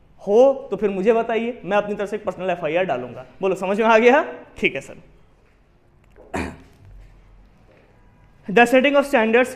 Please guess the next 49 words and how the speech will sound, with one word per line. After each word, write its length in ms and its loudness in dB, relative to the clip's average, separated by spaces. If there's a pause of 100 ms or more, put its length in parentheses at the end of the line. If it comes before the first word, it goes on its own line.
and 160 0
the 120 0
coordinating 720 0
the 120 -2
industrial 400 -4
factors 320 -4
to 120 -12
comply 280 -4
with 120 -8
these 180 -8
standards 400 -8
and, 200 -14
अच्छा, 200 -4
कहाँ 260 -4
गया 100 -2
ये? 200 -6
Customs, 500 -2 (280)
consent 480 0
और 340 0
authority। 480 -6 (340)
Sir, 180 -6
या 140 0
तो 100 -8
कस्टम 380 -4
से 100 -8
बनेगा, 400 -6
जो 140 -8
हम 80 -8
लोग 120 -10
custom 260 -8
देखे 240 -8
हैं, 180 -10 (360)
Consent 380 0
यानी 180 -4
कि 80 -10
सबके 260 -6
हामी 320 -8
भरने 240 -6
से 100 -8
भरेगा, 340 -6
या 180 -2
authority, 400 -12
कई, 140 -8
कई 100 -4
बार 120 -8
सरकार 440 -2
बता 240 -4
देती 300 -12
है 120 -20